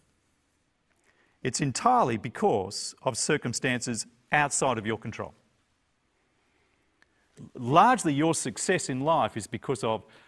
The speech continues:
your parents, the circumstances within which you grew up, the country you live in, the genetics that you inherited, the mind that you were given, the, the, the disposition, the, the, the work ethic that you in-, inherited, you imbibed.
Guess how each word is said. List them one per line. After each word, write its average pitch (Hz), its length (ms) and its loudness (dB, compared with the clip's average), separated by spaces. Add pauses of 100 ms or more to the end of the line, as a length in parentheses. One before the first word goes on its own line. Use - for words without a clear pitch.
(140)
your 131 200 -2
parents, - 760 -2 (840)
the 131 80 -4
circumstances 147 840 0
within 139 280 -2
which 131 200 -4
you 131 80 -2
grew 147 260 0
up, 120 300 -4
the 98 240 -4 (300)
country 170 460 -2
you 143 160 -2
live 139 260 -2
in, 90 200 -8 (640)
the 120 320 0
genetics 156 600 0
that 123 140 -6
you 131 140 -2
inherited, 131 640 -4
the 110 180 -4
mind 165 480 2
that 120 160 -4
you 131 120 -2
were 127 80 -2
given, 117 460 -4 (600)
the, 123 100 -12
the, - 160 -10
the 107 140 -6
disposition, 123 1040 -2
the, 107 360 -2
the, 113 180 -4 (260)
the 113 160 -4
work 170 440 0
ethic 143 360 -2
that 127 140 -8
you 131 160 -2
in-, 127 200 -4
inherited, 135 600 -2
you 120 140 -4
imbibed. 113 920 -2